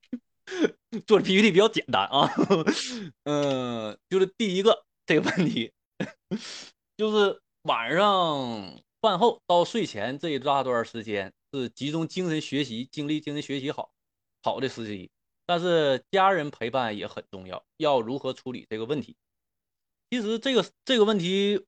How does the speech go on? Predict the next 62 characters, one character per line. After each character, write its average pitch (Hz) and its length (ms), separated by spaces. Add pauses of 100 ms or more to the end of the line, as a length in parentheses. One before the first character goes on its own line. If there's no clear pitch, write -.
(100)
我 117 140
看 - 200
到 170 140
的 135 60
时 104 120
候， 101 200
我， 104 260 (160)
我， 101 160
我 113 200
也 156 80
想 - 240
了 104 100
一 - 20
段 107 140
儿， 98 180 (140)
想， 104 120 (160)
想 92 200
了 120 100
一 131 60
段 107 120
儿 127 60
时 101 80
间， 98 100
我 101 140
就， 151 100 (500)
我 117 100
也 135 40
感 131 120
觉 104 100
这 156 140
个 120 100
确 160 180
实 113 140
是 151 60
比 156 120
较 127 120
难 92 180
处 117 160
理 98 140
哈。 - 260 (180)
但 190 160
是 202 300 (560)
我 139 140
又 220 400
切 - 320
换 233 200
到 214 120
另 277 180
一 139 220
个 135 300
角 117 260
度 135 120
去 107 800 (240)
思 - 240
考 - 240
一 98 60
下， 101 160
我 101 120
是 156 120
感 160 180
觉， 175 260 (840)
嗯， 143 560